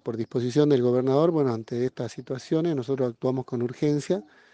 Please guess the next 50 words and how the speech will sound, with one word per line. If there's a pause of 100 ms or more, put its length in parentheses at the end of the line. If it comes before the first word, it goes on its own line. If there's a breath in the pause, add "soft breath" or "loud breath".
(320 soft breath)
Eh,
así
que,
bueno,
eh,
en
el
día
de
hoy
estuvimos
visitando
con
el
equipo
técnico
de
los
trabajadores
sociales (560 soft breath)
y
haciendo
el
relevamiento,
digamos,
del
incendio
que,
que
ocurrió
acá,
eh,
ayer
al
mediodía. (680 soft breath)
Así
que,
bueno,
ya
tenemos
todos
los
datos,
tenemos
lo
que
se
quemó
y
estaríamos